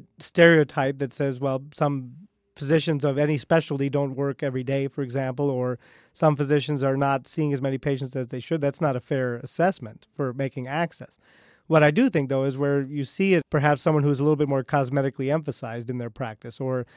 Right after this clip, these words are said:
someone who doesn't do a lot of surgery, they may want to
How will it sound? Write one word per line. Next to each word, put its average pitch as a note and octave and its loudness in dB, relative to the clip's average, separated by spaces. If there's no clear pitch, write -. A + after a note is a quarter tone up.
someone C#3+ 2
who C3+ -2
doesn't D3 0
do D3+ 4
a - 2
lot C3 -2
of B2 -6
surgery, C3 0
they D#3+ 6
may D#3+ 8
want D3 2
to C3 0